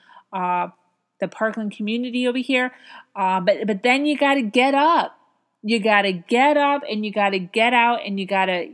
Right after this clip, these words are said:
keep your dreams alive and keep running towards your dreams.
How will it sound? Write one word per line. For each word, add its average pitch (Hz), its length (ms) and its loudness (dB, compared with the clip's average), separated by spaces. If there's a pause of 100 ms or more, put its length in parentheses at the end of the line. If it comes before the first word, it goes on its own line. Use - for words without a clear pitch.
(140)
keep 254 380 -2
your 277 140 0
dreams 226 460 -6
alive 202 640 0
and 185 180 -10
keep 185 300 -10
running 185 360 -4
towards 180 340 -8
your 175 80 -8
dreams. 165 600 -10